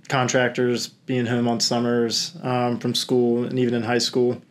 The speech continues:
Uh, so was in that industry, um, for about five years out of college. Um, worked for commercial companies,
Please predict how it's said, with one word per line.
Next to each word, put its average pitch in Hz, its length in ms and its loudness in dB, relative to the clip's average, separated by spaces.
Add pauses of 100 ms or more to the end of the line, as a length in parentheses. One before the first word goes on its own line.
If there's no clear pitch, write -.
(580)
Uh, 143 520 4
so 151 240 4
was 143 160 6
in 160 280 4
that 156 560 2 (200)
industry, 160 600 2 (200)
um, 131 600 2
for - 220 2
about 127 280 4
five 131 420 4
years 123 720 2
out 127 180 0
of 110 120 -4
college. 120 520 0 (380)
Um, 135 720 4 (720)
worked 131 280 0
for 120 300 4
commercial 156 420 4
companies, 143 840 2